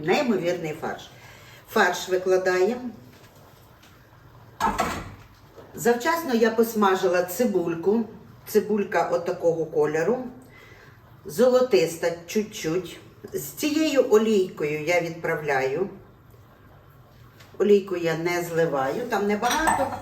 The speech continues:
але ж ми її відправляємо. Що ми закладаємо? У мене є, е, сухий перець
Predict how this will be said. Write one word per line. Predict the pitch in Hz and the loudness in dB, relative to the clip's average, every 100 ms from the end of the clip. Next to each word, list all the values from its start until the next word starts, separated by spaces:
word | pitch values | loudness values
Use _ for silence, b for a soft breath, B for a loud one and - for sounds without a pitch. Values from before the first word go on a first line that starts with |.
| - - | -14 -6
але | 180 190 208 | 0 2 0
ж | 180 | -4
ми | 175 | -8
її | 170 151 | -8 -8
відправляємо. | 160 - 156 143 - 120 120 B B B B | -10 -8 -8 -6 -4 -6 -8 B B B B
Що | - - 311 339 | -12 -2 0 2
ми | 233 233 240 | 4 2 2
закладаємо? | 208 196 190 - 135 135 117 B B B B B - | 0 0 0 0 -2 -2 -8 B B B B B 0
У | 214 | 4
мене | 262 311 302 262 196 | 4 2 -2 -4 -4
є, | 185 180 139 - - - - | 0 0 0 -4 -10 -16 -4
е, | 165 165 151 147 - | 0 0 0 -4 -6
сухий | 262 262 277 269 | -6 -6 -4 -4
перець | - 196 175 202 294 - 190 | 2 2 4 2 0 -6 -12